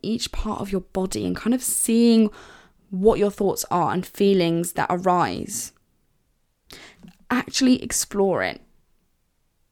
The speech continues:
Genuinely try and think about it, and then think, "Why do I not like this bit of my body?" Maybe it's just 'cause social media has taught me not to like this part of my body.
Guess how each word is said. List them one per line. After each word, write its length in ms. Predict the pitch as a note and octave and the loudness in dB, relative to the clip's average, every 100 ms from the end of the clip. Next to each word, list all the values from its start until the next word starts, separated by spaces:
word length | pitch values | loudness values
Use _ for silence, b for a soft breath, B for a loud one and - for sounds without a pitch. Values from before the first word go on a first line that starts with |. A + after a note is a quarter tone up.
| - G#3 | -10 -6
Genuinely 560 | - A3 A#3+ B3+ B3+ B3+ | 2 4 6 6 6 4
try 180 | A3 | 2
and 120 | A3 A3 | 0 0
think 140 | G#3+ | -2
about 160 | F3+ E3 | -4 -4
it, 80 | - | -4
and 80 | |
then 140 | F#3+ G#3 | -4 -4
think, 160 | A3+ - | -6 -8
"Why 340 | F3+ F#3+ B3+ | -4 0 2
do 100 | C4+ | 2
I 80 | G#3+ | 0
not 120 | F3+ | -2
like 120 | A2+ F#3 | -6 -10
this 120 | F#3+ | -10
bit 100 | - | -10
of 80 | F#3+ | -8
my 80 | |
body?" 400 | F3 F3 F3+ F3+ B B B - | -8 -6 -4 -6 B B B -2
Maybe 220 | A#3+ F#4 | 2 2
it's 80 | F4+ | 2
just 120 | D#4+ | 0
'cause 160 | C#4 - | -2 2
social 300 | B3+ A#3 A3+ | 2 2 2
media 280 | A#3+ A3+ | 4 4
has 120 | G3+ F3+ | 2 0
taught 300 | - A3 A#2+ | 0 0 0
me 120 | D#3 | -4
not 200 | E3+ - | -6 -8
to 120 | - | -10
like 80 | - | -10
this 120 | - | -8
part 220 | - D#2+ | -8 -8
of 40 | - | -8
my 80 | |
body. 460 | D#3+ - - - F#3 | -10 -10 -10 -10 -12